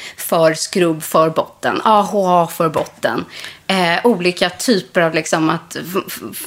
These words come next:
liksom, förebygga och förbehandla vårdandet i hårsäckarna och,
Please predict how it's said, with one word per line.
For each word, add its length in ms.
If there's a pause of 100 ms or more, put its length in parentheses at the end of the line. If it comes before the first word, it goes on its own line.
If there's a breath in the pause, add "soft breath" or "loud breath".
liksom, 420
förebygga 840
och 80
förbehandla 760
vårdandet 720
i 300
hårsäckarna 1080
och, 340